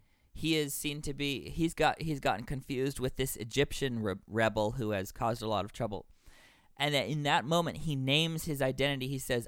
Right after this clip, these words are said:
"I am a Jew of Tarsus." He names his identity as a way of bridging the gap between the accusation against him and where people need to be. And I think we can do that too. People say, "Oh, well, well,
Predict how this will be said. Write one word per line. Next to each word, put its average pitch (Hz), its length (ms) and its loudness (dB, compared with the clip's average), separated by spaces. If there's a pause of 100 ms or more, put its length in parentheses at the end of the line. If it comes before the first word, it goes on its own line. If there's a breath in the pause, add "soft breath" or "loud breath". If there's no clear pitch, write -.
"I 135 200 10
am 160 200 4
a 143 60 -2
Jew 127 320 0
of 113 160 -2
Tarsus." - 800 -2 (360)
He 151 200 -4
names 160 460 2
his 160 140 0
identity 135 680 0 (960)
as 131 200 -2
a 123 60 0
way 131 400 4
of 120 420 -2 (680)
bridging 135 380 0
the 123 80 -4
gap 127 280 2
between 127 360 -4
the 113 120 -2
accusation 127 640 -2
against 117 380 -4
him 110 240 -4 (260)
and 104 240 -6
where 123 240 2
people 113 320 -4
need 104 240 -6
to 104 60 -8
be. 95 320 -8 (260)
And 131 80 -4
I 147 60 0
think - 200 -4
we 139 120 -2
can 143 160 -6
do 139 100 -2
that 127 180 0
too. 117 220 -2
People - 300 2
say, - 240 -2
"Oh, 165 220 0
well, 139 300 0
well, 127 380 -6